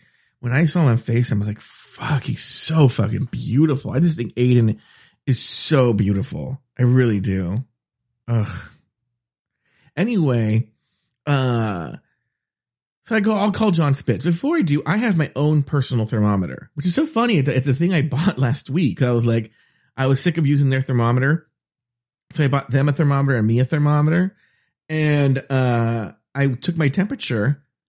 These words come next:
and I was like, "Ha, ha, ha, I'm gonna show it." 'Cause my dad took his temperature. He was ninety-eight point six.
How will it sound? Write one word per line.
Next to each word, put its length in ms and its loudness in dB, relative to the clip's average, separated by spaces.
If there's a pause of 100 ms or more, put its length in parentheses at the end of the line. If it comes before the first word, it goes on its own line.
(300)
and 100 -4
I 40 0
was 80 2
like, 140 0
"Ha, 180 -4
ha, 160 -4
ha, 200 0
I'm 80 4
gonna 100 4
show 200 0
it." 80 -4
'Cause 120 2
my 100 0
dad 240 0
took 80 -4
his 100 0
temperature. 240 0
He 60 2
was 80 2
ninety-eight 460 0
point 220 -4
six. 400 -10